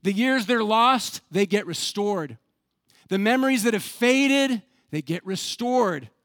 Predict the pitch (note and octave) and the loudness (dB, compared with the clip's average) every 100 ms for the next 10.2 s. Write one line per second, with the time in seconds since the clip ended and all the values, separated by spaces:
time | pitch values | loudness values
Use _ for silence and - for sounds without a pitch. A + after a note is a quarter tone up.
0 | _ _ _ _ _ G3 G3+ B3 C#4 - | _ _ _ _ _ 0 4 4 4 2
1 | B3+ A#3 - C4 C#4 G#3+ A3+ G#3 - A#3 | 0 0 0 4 4 4 0 0 2 4
2 | B3+ A#3+ D4 D#4 D4+ - _ _ _ F#3 | 4 2 4 4 2 -2 _ _ _ -4
3 | A3+ G3+ E3+ D#3+ - A3 G3 D#3 - F#3+ | -2 -2 -4 -4 -4 -2 -2 -2 -6 -6
4 | E3 E4 D#4 B3+ G#3+ - G3 E3+ B2+ A2+ | -2 -2 0 -2 -4 -6 -8 -10 -12 -20
5 | _ _ _ _ G3 A#3 B3 - A#3 - | _ _ _ _ -4 0 0 0 -2 2
6 | D#4+ F4 C4+ G3 D3+ - _ G#3+ A3 C#4+ | 2 4 2 0 -4 -8 _ -4 0 2
7 | A#3+ F#3+ - B3 C#4 D4 C4+ A#3+ A3+ G#3+ | 2 0 -6 -2 0 2 2 0 0 0
8 | B3 D4+ C4+ A3 G3 E3 G3+ A3 A3 G3+ | 2 2 2 2 2 -2 -4 -2 0 -2
9 | F#3+ - B3+ C4+ - C4+ D#4 B3+ F#3 C3+ | -2 0 0 0 0 0 0 -2 -4 -6
10 | - | -10